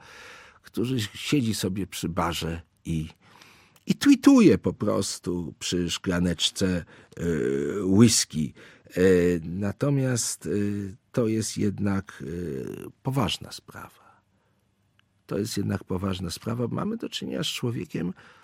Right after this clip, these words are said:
od którego zależy los milionów ludzi. Milionów ludzi. E, i, e, to, co się dzieje,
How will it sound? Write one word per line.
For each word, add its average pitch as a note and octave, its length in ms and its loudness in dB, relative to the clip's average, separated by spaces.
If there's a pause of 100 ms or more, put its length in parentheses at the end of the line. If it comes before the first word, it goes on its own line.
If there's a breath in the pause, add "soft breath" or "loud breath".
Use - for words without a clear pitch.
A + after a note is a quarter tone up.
(140 soft breath)
od - 160 -8
którego C#3+ 500 0
zależy C3+ 720 0
los G#2+ 800 2 (680)
milionów A#2+ 760 4
ludzi. E3 380 4 (1080 soft breath)
Milionów D#3 640 4
ludzi. - 340 -10 (680 soft breath)
E, - 40 -6 (760)
i, B2+ 640 2 (120)
e, - 40 -16 (880)
to, E3+ 140 2
co D#3+ 160 -2
się A#2+ 220 0
dzieje, F2 440 -6